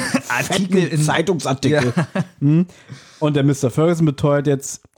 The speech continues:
Speaker 2: passen Sie auf, also liebe Gäste, meine Familie und ich werden zur Sicherheit der Gäste die restliche Nacht Wache schieben. Zu ihrer Sicherheit. Da hab ich auch gedacht, "Mann, bist du dumm? Ihr wollt alle drei jetzt Wache halten?"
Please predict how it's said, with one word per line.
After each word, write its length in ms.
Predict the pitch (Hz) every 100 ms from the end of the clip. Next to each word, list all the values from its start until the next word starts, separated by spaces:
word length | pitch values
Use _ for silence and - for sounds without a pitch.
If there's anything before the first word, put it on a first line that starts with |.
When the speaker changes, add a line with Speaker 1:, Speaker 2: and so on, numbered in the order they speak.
| -
Speaker 2:
passen 240 | 117 113 110
Sie 80 |
auf, 340 | - 135 139 _
also 200 | - 113
liebe 220 | 107 120
Gäste, 400 | 117 120 - 135 -
meine 400 | 127 139 175 196
Familie 680 | 165 151 156 165 135 143
und 200 | 139 127
ich 300 | - 156 -
werden 300 | 135 143 143
zur 180 | - 143
Sicherheit 500 | 135 202 190 185 175
der 80 | 160
Gäste 540 | 160 160 - - 143 147 - - - -
die 120 | 147
restliche 540 | 147 175 185 185 175 165
Nacht 400 | 143 156 - 127
Wache 360 | 143 165 170 139
schieben. 560 | - 131 127 110 92 - _ - _ _
Zu 140 | - 147
ihrer 260 | 143 135
Sicherheit. 280 | 131 139 127
Da 80 | 143
hab 80 | 156
ich 80 | 170
auch 120 | 160
gedacht, 200 | 175 151
"Mann, 120 | 156
bist 160 | 156 -
du 60 |
dumm? 360 | 131 165 175 262 - _ _ -
Ihr 120 | 139
wollt 220 | 160 - -
alle 260 | 180 214 226
drei 360 | 156 151 175
jetzt 340 | 208 185 - -
Wache 320 | 147 180 202 156
halten?" 400 | 135 139 208